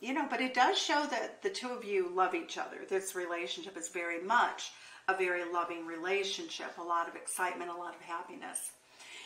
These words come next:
In terms of how the current mutual energy between the two of you is that you are invested. Seven of Pentacles, you're willing to let the garden grow. Your person is invested with the Eight of Pentacles,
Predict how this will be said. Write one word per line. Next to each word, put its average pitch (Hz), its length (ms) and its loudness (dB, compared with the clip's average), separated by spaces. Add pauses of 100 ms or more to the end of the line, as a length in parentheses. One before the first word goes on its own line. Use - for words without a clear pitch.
(140)
In 254 180 2
terms 302 480 2
of 254 120 0
how 220 840 0
the 190 280 2 (120)
current 240 480 0
mutual 196 560 -4
energy 180 380 -2
between 175 480 -6
the 175 100 -6
two 170 280 -6
of 170 200 -6
you - 200 -8 (1700)
is 208 220 2
that 196 100 -4
you 226 180 -2
are 226 160 4
invested. - 720 -2
Seven 254 340 10
of 262 140 -4
Pentacles, - 580 -8
you're 196 160 0
willing 220 320 2
to 208 120 -2
let 175 240 0
the 175 60 -6
garden 170 460 0
grow. 285 440 0
Your 233 160 -4
person 370 460 -2
is 320 180 -2
invested 262 640 -2
with 254 160 -4
the 254 260 -4
Eight 294 280 0
of - 180 0
Pentacles, - 600 -4